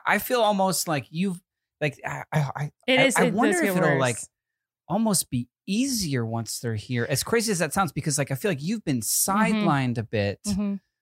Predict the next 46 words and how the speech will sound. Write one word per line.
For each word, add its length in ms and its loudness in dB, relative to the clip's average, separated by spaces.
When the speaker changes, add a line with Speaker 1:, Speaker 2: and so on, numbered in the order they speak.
Speaker 1:
Like, 340 0
um, 340 2
like, 200 -4
we're 120 0
on 100 0
a 40 -2
sports 400 -4
team 240 0
and 100 2
you 460 -2
have 220 -6
been 160 0
injured 580 -2
and 120 2
you 80 4
can't, 260 -2
you 80 2
know 80 2
what 80 2
I 40 2
Speaker 2:
Yeah. 200 4
Speaker 1:
mean? 100 2
So 120 -2
I 140 2
have 160 0
to 100 -8
play 380 -2
Speaker 2:
I 160 8
Speaker 1:
one 200 6
Speaker 2:
think 60 6
Speaker 1:
on, 440 4
'cause 160 -2
Flynn 320 -2
do-, 180 2
counts 260 0
and 80 0
count, 240 0
doesn't 160 -4
count 160 0
as 60 -6
one 200 -2
person. 440 -8
Like, 160 -20
Flynn 160 2
is, 160 2
like, 220 0